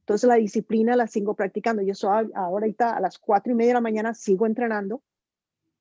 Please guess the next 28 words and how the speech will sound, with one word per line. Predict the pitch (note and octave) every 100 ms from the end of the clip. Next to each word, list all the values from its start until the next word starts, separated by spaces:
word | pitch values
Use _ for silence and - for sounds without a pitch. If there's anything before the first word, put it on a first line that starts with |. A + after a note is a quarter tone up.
| _ _ _ _ _
como | A3 G3
si | G3 F#3+
el | G3
récord | F#3 G3+ A3+ A3+
fuera | A3+ G3 G#3+
mañana, | A3+ A3+ G#3 A3+ F4 _ _
pero | - F#3
no | F#3+
va | G3+
a |
ser | A#3
mañana, | A3 A#3 A#3 A3+ D4 _ -
pero | F3
sigo | G3+ G#3
entrenando, | A#3 A#3 A3 G#3+ A#3+ - _ _ _
estoy | - E3+
trabajando | A3 A#3+ B3 A3+ A3
y |
en | G#3
las | F3+
noches | F3+ F#3 G#3+
es | G#3 -
estudiar | - G#3 F#3 F#3
por | - F#3+
dos | F#3
o | G3
tres | - F#3
horas. | A#3 G3+